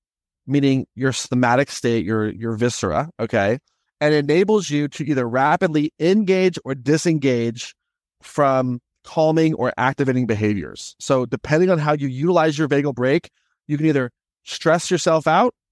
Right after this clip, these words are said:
or calm yourself down in your nervous system and your body, just based on breath alone, right? Think about this. If I'm hyperventilating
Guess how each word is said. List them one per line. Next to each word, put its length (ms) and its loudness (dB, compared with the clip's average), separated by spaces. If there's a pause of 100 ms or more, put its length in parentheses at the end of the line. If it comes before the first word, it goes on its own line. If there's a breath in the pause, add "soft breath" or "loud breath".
(160)
or 120 -6
calm 400 -2
yourself 420 0
down 320 -2 (640)
in 100 4
your 120 4
nervous 260 0
system 240 -2
and 100 2
your 120 -2
body, 280 -2 (800)
just 200 0
based 200 0
on 120 0
breath 180 0
alone, 240 -8 (1080)
right? 220 -2
Think 140 2
about 180 0
this. 160 -2
If 80 -2
I'm 100 0
hyperventilating 760 0